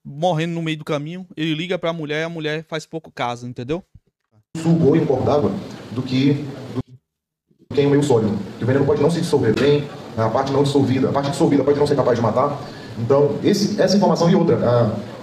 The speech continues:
Speaker 2: no interrogatório, quando nós falamos que os bolos tinham sido apreendidos, em nenhum momento ela se preocupou. Quando foi falado do suco, ela travou, ela não conseguiu falar mais nada. Então essa reação dela mostra muita coisa. Inclusive, até fiquei de, tinha esquecido alguns pontos aqui, talvez sejam relevantes na, na compreensão do caso.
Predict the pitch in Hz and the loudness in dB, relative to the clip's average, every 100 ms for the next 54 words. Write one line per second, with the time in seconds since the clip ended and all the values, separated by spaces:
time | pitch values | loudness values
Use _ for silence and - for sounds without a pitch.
0 | - 127 202 165 156 - 147 143 - 135 | -4 2 4 4 2 2 4 2 2 2
1 | 139 135 123 143 127 127 123 - 127 120 | 0 2 0 2 0 0 -2 -4 -2 -2
2 | - 139 147 139 139 127 117 104 165 160 | 2 2 4 2 0 0 2 2 0 0
3 | 170 202 170 165 175 175 165 170 98 - | 2 4 4 4 2 2 2 2 0 -2
4 | - - - - - 147 190 185 156 151 | -10 -18 -18 -18 -2 2 4 2 0 0
5 | 180 - 196 190 190 - 123 139 170 185 | -2 0 2 2 0 0 0 0 2 2
6 | 196 - 120 131 131 135 123 135 107 92 | 0 0 -2 0 0 0 2 2 0 -2
7 | 90 123 147 139 135 123 139 143 - - | -4 -2 2 2 2 2 2 0 -4 -12
8 | - - 113 143 131 143 175 202 190 - | -16 -4 0 0 0 0 0 0 -2 -4
9 | - - - - - 135 165 151 - 151 | -10 -16 -16 -10 -2 0 2 2 2 2
10 | 143 135 139 147 127 95 - 170 170 - | 2 -2 0 2 2 2 0 0 0 2
11 | 151 156 - - 104 - - - - - | 2 2 0 0 2 0 0 -6 -12 -16
12 | - - 110 127 143 139 143 120 120 135 | -16 -4 0 2 4 4 4 4 2 2
13 | 127 104 98 - 120 160 156 139 139 139 | 2 2 -2 -4 -2 0 2 2 2 2
14 | 98 90 | 0 -2